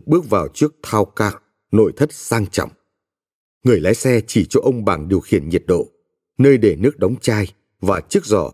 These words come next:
đựng bánh nướng còn nóng hổi. Vài giây sau,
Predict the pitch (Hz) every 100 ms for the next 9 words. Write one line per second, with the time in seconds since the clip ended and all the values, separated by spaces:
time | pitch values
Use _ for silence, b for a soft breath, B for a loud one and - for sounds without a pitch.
0 | _ 120 110 80 113 127 110 185 110 80
1 | 80 151 101 80 - _ _ _ _ _
2 | _ _ _ _ _ - 110 87 71 110
3 | 101 98 92